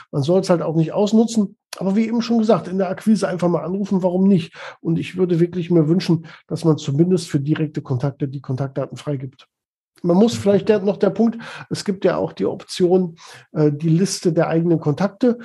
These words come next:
Speaker 1: nicht sichtbar zu machen. Das, äh, kann ich schon mehr nachvollziehen,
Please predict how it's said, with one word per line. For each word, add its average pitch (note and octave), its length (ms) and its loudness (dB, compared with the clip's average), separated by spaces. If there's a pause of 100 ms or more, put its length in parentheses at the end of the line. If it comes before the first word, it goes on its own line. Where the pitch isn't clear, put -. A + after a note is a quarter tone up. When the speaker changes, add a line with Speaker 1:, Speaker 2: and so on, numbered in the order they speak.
(120)
Speaker 1:
nicht G3+ 240 0
sichtbar G3 340 0
zu F#3 140 -4
machen. F#3 320 4
Das, G3 320 0
äh, F3+ 140 -4
kann F#3 220 -2
ich E3 100 -2
schon G#3 340 -4
mehr F3+ 240 4
nachvollziehen, F3 760 -2